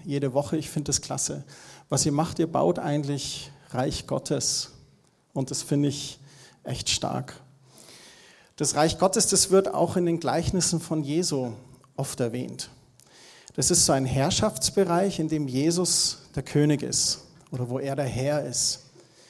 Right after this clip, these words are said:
Und alle, die sich der Herrschaft Christi anvertraut haben, die gehören zu diesem Reich Gottes, die gesagt haben, „Ich will diesem König Jesus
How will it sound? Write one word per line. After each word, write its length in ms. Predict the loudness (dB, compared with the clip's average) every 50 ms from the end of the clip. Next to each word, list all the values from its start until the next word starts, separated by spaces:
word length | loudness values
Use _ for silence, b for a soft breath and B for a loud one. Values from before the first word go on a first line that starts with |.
| b b b b b b b b
Und 140 | _ -4 -4
alle, 280 | -2 0 2 4 4 4
die 140 | 4 2 2
sich 240 | 2 0 -2 -2
der 100 | -4 -4
Herrschaft 720 | -2 0 0 -2 0 0 0 -2 -2 -4 -10 -12 -14 -14
Christi 380 | -14 -6 -2 -2 -2 -2 -2 -4
anvertraut 680 | -2 -4 -4 -2 -2 -4 -4 -2 -4 -4 -4 -2 -2 -2
haben, 160 | -2 -2 0
die 100 | -2 0
gehören 440 | 0 2 2 2 2 2 2 0 -2
zu 160 | -2 -4 -2
diesem 280 | -4 -4 -4 -4 -4
Reich 340 | -2 -2 -2 -4 -4 -6 -4
Gottes, 340 | -4 -4 -4 -2 -2 -4 -4
die 100 | -4 -4
gesagt 400 | -4 -2 -2 -2 -2 -2 -4 -4
haben, 220 | -4 -4 -4 -6
„Ich 180 | -8 -8 -4 0
will 100 | 0 0
diesem 360 | 0 0 -2 0 0 -4 -4
König 440 | -4 -2 0 2 2 2 2 0 -2
Jesus 640 | -2 -2 -2 -2 -2 -2 -2 -2 -2 -2 -4 -4 b